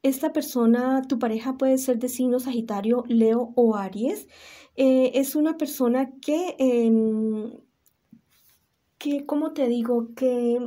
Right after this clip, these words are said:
que ha querido entregarlo todo, pero entonces han recibido consejos de otras personas y, y que les han dicho, "No, déjelo que él o que ella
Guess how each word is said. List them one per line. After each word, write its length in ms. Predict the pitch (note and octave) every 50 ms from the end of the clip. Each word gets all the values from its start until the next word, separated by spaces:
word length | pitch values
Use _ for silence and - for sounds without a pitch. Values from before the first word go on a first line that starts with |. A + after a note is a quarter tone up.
| B3 - -
que 220 | - C#4+ C4+ C4 C4
ha 140 | C4+ C#4 C#4+
querido 300 | - E4 D4+ D4 D4+ D#4
entregarlo 520 | D4+ D4+ C#4+ B3+ A#3 A3 G#3+ G#3+ A3+ A#3+
todo, 520 | A#3 A#3 B3+ B3+ B3+ B3+ C4 B3+ C4 C4 C4 - - - - - - _ _ - -
pero 160 | C4+ B3+ B3+
entonces 800 | B3+ B3 A#3 A#3 B3+ C4+ C4+ C#4 C4+ C#4+ D#4 D#4 D#4 D#4 - D4 -
han 180 | C#4+ C#4 C#4+ C#4+
recibido 500 | D4+ D#4 D#4 - D4+ B3+ A#3+ B3+ C#4 C#4
consejos 440 | - C4+ B3 A#3+ B3 A#3 B3 B3+ A3+
de 60 | B3+
otras 220 | B3 C4 C#4 C#4
personas 460 | - C4 A#3+ - A#3 A#3+ B3+ C4 B3+
y, 120 | C4+ B3 A#3+
y 200 | A#3 - A3+ A3+
que 140 | - B3 A#3
les 160 | A3+ A3+ A#3
han 100 | B3 B3
dicho, 240 | B3+ A#3+ - D4 C#4+
"No, 220 | C#4+ E4 F#4 F4+
déjelo 420 | C#4+ C4+ C4+ C4 C4+ D4+ D#4 D4+
que 320 | D4+ - B3+ A#3+ A#3 B3 C4
él 120 | C#4 C#4+
o 180 | C4+ - A#3 -
que 240 | - A#3 A3 A3 A3+
ella 320 | A#3 A#3 A#3 C#4 C#4 C#4